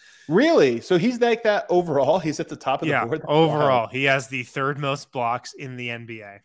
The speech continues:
Speaker 1: That's
Speaker 2: Look,
Speaker 1: crazy.
Speaker 2: man, like, <sighs> I never had a doubt that Bol could do this on the Magic, you know? Like, the plus minus is the thing you look at, and you're like, "Is he actually playing winning basketball?"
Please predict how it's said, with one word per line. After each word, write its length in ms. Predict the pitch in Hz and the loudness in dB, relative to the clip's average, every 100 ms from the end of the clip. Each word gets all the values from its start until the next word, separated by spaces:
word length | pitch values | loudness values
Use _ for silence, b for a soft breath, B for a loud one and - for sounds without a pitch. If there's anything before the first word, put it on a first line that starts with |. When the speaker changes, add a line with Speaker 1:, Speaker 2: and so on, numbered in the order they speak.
| _ b b b b b b | _ b b b b b b
Speaker 1:
That's 220 | - 104 - | -16 -16 -12
Speaker 2:
Look, 200 | 254 285 | -6 -4
Speaker 1:
crazy. 60 | - | -2
Speaker 2:
man, 300 | 226 226 226 | -2 0 0
like, 400 | 226 233 226 - _ | 2 2 0 -8 _
<sighs> 80 | - B B B B _ _ - _ _ _ _ _ _ _ _ _ - | -20 B B B B _ _ -18 _ _ _ _ _ _ _ _ _ 2
I 280 | 185 247 | 6 6
never 400 | 254 240 220 208 | 4 -2 0 0
had 280 | 180 180 180 | 0 0 0
a 80 | 165 | -2
doubt 420 | 139 143 147 147 | -2 0 0 0
that 260 | 147 135 120 | -2 -2 -4
Bol 280 | 135 143 143 | -6 -6 -8
could 200 | 147 123 | -12 -12
do 220 | 123 139 | -10 -8
this 380 | 151 147 - - - | -4 -4 -6 -10 -6
on 580 | 135 135 127 123 127 120 _ _ | -4 -2 -2 -4 -8 -16 _ _
the 120 | 139 147 | -10 -4
Magic, 760 | 147 190 185 - - _ _ _ _ _ - | 2 2 2 -2 -18 _ _ _ _ _ -14
you 120 | 139 | -8
know? 360 | 123 131 135 135 _ _ - | -4 -2 -4 -8 _ _ -6
Like, 280 | 165 170 _ _ 220 | -6 -8 _ _ -8
the 140 | 202 | -8
plus 340 | - 226 226 202 | -4 -2 -2 0
minus 400 | 202 196 185 - | 0 0 -4 -6
is 220 | 160 170 | -8 -8
the 100 | 147 | -6
thing 260 | 165 160 160 | -8 -6 -6
you 160 | 143 123 | -6 -8
look 200 | 131 156 | -8 -4
at, 160 | 151 | -4
and 80 | 165 | -4
you're 80 | 135 | -8
like, 200 | 127 135 | -10 -10
"Is 100 | 131 | -14
he 120 | 139 | -8
actually 440 | 120 131 - 135 | -4 -4 -6 -18
playing 420 | 120 - 120 127 123 | -18 -12 -10 -10 -12
winning 240 | 117 117 | -14 -14
basketball?" 760 | 107 107 - 131 135 147 151 | -12 -14 -14 -10 -6 -6 -6